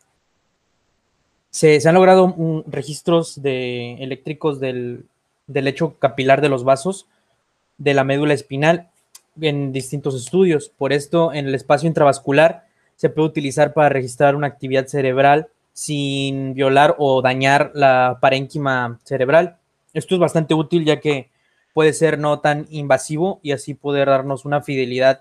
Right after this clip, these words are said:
tan gran, tan grande, ya que es-, está dentro de los, de los vasos sanguíneos y se puede utilizar ese medio para viajar.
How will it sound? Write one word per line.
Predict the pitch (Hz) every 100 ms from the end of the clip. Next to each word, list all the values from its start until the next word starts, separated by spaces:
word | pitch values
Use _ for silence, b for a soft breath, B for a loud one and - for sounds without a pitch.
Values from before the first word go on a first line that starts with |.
| -
tan | 139 131 143
gran, | 143 147
tan | 165
grande, | 151 151 151
ya | 147
que | 147 135 131 135
es-, | 120 _ _ _ _ -
está | 147 - 147 143
dentro | 143 147 143
de | 131
los, | 123 120 135
de | 127
los | 127
vasos | 127
sanguíneos | 135 143 151 147
y | 143
se | 127
puede | - 139
utilizar | 127 127 131
ese | 127
medio | 131 127 120
para | 123
viajar. | 123 131 160